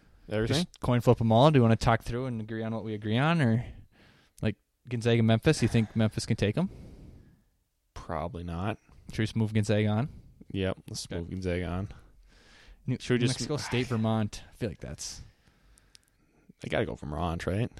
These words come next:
Speaker 1: Gotta go Vermont.
Speaker 2: Just push
Speaker 1: I'm
Speaker 2: Vermont
Speaker 1: thinking.
Speaker 2: on.
Speaker 1: I'm thinking Vermont's going.
Speaker 2: Okay, okay.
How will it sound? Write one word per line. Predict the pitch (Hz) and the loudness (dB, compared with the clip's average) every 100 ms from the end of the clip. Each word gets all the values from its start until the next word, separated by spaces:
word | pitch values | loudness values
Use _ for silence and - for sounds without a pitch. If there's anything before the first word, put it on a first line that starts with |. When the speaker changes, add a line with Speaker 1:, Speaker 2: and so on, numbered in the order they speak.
| - - - | -20 -16 -2
Speaker 1:
Gotta | 95 82 | 0 0
go | - | -6
Vermont. | - 60 - - - | -14 -14 -14 -16 -14
Speaker 2:
Just | - - | -14 -6
push | 123 104 | -4 -2
Speaker 1:
I'm | |
Speaker 2:
Vermont | 110 110 107 | -4 -4 -4
Speaker 1:
thinking. | 110 120 | -6 -8
Speaker 2:
on. | - - - - - - | -12 -20 -20 -20 -16 -10
Speaker 1:
I'm | 110 | -6
thinking | 101 90 | -6 -8
Vermont's | - 90 80 78 80 | -10 -10 -10 -12 -14
going. | 71 82 - - - _ _ | -12 -12 -14 -20 -20 _ _
Speaker 2:
Okay, | - - - - | -16 -16 -18 -20
okay. | 170 | -18